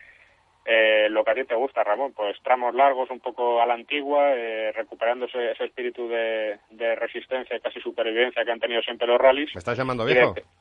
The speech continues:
Speaker 1: no, te estoy llamando purista.
Speaker 2: Ah, bien, vale.
Speaker 1: <laughs>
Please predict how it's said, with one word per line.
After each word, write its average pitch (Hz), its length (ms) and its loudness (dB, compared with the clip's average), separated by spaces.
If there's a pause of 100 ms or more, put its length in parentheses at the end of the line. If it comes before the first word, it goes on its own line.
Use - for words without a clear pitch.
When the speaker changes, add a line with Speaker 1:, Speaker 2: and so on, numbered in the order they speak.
(760)
Speaker 1:
no, 120 260 2
te - 80 -6
estoy 123 200 -4
llamando 127 300 2
purista. - 420 -4 (260)
Speaker 2:
Ah, - 120 -2
bien, 906 200 -4 (180)
vale. - 240 -12
Speaker 1:
<laughs> - 60 -14